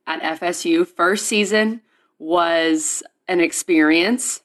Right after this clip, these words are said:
for him <laughs> in a lot of ways. Three and six last year, two and six in the A C C. Their three wins were over Jacksonville State, North Carolina, and Duke. What a, an odd combination of wins. <laughs>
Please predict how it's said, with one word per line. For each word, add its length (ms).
for 220
him 440
<laughs> 60
in 100
a 80
lot 220
of 120
ways. 360
Three 200
and 120
six 320
last 340
year, 160
two 240
and 140
six 260
in 80
the 160
A 100
C 180
C. 400
Their 160
three 260
wins 480
were 180
over 220
Jacksonville 560
State, 460
North 320
Carolina, 840
and 260
Duke. 380
What 420
a, 460
an 220
odd 320
combination 1040
of 220
wins. 640
<laughs> 40